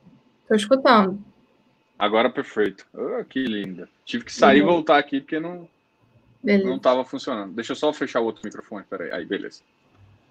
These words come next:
Speaker 2: Bom, vamos, ah, falar um pouco do F I, P S, é, essa, essa, na verdade, a gente t-, tinha acabado de falar, né, que vocês ficaram com uma certa posição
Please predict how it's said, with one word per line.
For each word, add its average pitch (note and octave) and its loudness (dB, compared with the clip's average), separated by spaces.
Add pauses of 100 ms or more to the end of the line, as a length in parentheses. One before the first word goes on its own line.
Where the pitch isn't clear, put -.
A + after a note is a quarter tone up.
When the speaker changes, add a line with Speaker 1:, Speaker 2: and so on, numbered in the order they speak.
(600)
Speaker 2:
Bom, C#3 4
vamos, D3+ 2 (360)
ah, G#2 -2
falar B2 0
um B2+ -2
pouco B2+ -8
do A2 -8 (120)
F A#2 -6
I, - -6
P A#2 -6
S, A#2 -6
é, A2 -4
essa, A#2+ -6 (160)
essa, - -18 (380)
na A2 -16
verdade, B2+ 2
a C3 0
gente B2 -12
t-, - -10
tinha - -12
acabado C3 2
de - -18
falar, D3+ 0
né, C3 -6
que - -16
vocês - -16
ficaram C3 -4
com - -12
uma C3 -8
certa A#2 -8
posição A2 -10